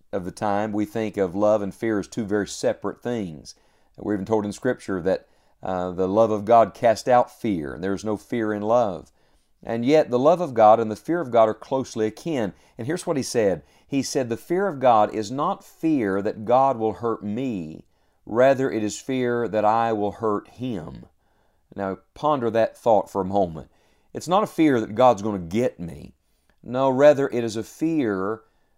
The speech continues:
that I'm going to grieve the heart of the God who loved me so much that he wants to bless me. The God who loved me so much that he gave his own son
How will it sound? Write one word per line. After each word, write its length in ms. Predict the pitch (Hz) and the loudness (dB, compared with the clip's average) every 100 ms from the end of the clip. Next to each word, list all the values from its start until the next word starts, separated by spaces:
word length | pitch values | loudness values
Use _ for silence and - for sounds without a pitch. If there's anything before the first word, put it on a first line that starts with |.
| - | -6
that 160 | 110 | -2
I'm 380 | 107 139 170 170 | 0 2 0 -2
going 300 | 139 143 139 | -2 -2 -4
to 60 | 113 | -6
grieve 580 | 101 110 143 175 180 156 | -6 -4 -4 -4 -4 -4
the 100 | 151 | -4
heart 320 | 143 143 135 | -2 -2 -4
of 100 | 120 | -8
the 80 | 123 | -4
God 440 | 104 95 92 92 | 0 2 0 -2
who 120 | 107 | -6
loved 400 | 104 110 127 110 | -4 0 0 -2
me 200 | 110 113 | -8 -8
so 340 | 104 - 131 143 | -8 -6 -4 -4
much 600 | 131 82 71 - - _ _ _ _ _ _ | -6 -8 -8 -20 -20 _ _ _ _ _ _
that 100 | 107 | -2
he 60 | 104 | 0
wants 280 | 101 107 - | 0 -2 -4
to 80 | 107 | -4
bless 400 | 110 107 - - | 0 0 -2 -12
me. 240 | 71 - _ _ _ _ | -16 -20 _ _ _ _
The 80 | 120 | 0
God 240 | 123 143 | 6 6
who 80 | 135 | 6
loved 300 | 135 147 127 | 4 4 4
me 160 | 127 120 | -4 -6
so 340 | - 170 190 | -2 0 0
much 680 | 185 123 92 92 - - - | 0 -2 -2 -6 -14 -20 -10
that 140 | 117 113 | -4 -4
he 80 | |
gave 260 | 101 127 127 | -4 -4 -2
his 160 | 113 107 | -4 -6
own 380 | 117 135 151 147 | -6 -6 -6 -10
son 500 | - 131 131 95 | -12 -10 -8 -8